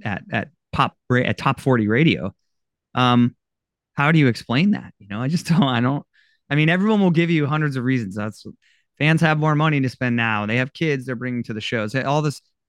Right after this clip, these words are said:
that's not, that does not equate to three, four, sometimes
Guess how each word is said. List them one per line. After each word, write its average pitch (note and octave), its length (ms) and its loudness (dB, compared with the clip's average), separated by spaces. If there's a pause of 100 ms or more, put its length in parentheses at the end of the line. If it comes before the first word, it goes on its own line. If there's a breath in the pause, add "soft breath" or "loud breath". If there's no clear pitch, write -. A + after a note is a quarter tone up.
(160)
that's D3+ 340 -6
not, E3 320 0 (260)
that F3+ 280 -2
does F#3 180 0
not E3+ 360 -2 (880)
equate C#3 480 -4
to A2+ 420 2 (500)
three, C#3 340 2
four, A#2+ 580 -2
sometimes C3 420 -4